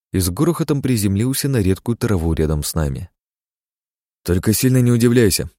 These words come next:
попросил я Игоря, который уже стоял с открытым ртом. "И не спрашивай, откуда у меня такое чудо взялось".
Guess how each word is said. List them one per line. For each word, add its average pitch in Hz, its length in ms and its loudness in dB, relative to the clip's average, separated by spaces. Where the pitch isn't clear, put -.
попросил 85 440 -2
я 80 140 0
Игоря, 101 260 0
который 78 320 -4
уже 76 180 -4
стоял 78 280 -2
с - 100 -8
открытым 82 460 -4
ртом. 76 380 -4
"И 90 120 -2
не 131 140 2
спрашивай, 123 460 2
откуда 131 260 0
у 117 40 2
меня 113 160 0
такое 107 260 -2
чудо 104 240 -2
взялось". 76 480 -4